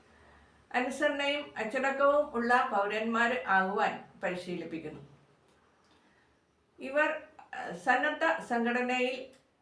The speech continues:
അംഗങ്ങളാണ്. സന്നദ്ധ സംഘടനയുമായി ചേർന്ന്, ആ, പ്രകൃതി ദുരന്തങ്ങളും മറ്റും ഉണ്ടാകുമ്പോൾ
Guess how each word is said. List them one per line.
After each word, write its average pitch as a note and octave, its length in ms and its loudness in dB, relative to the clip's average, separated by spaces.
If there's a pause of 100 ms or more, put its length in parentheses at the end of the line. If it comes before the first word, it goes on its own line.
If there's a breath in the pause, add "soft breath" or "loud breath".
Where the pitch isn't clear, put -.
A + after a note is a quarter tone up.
(120)
അംഗങ്ങളാണ്. A#3 800 0 (300)
സന്നദ്ധ B3 500 -2
സംഘടനയുമായി A#3 1000 -2
ചേർന്ന്, F#3+ 520 -4 (1160 soft breath)
ആ, F#3 140 0
പ്രകൃതി A#3 560 -2
ദുരന്തങ്ങളും A#3 920 0
മറ്റും G3+ 420 -6
ഉണ്ടാകുമ്പോൾ F#3+ 640 0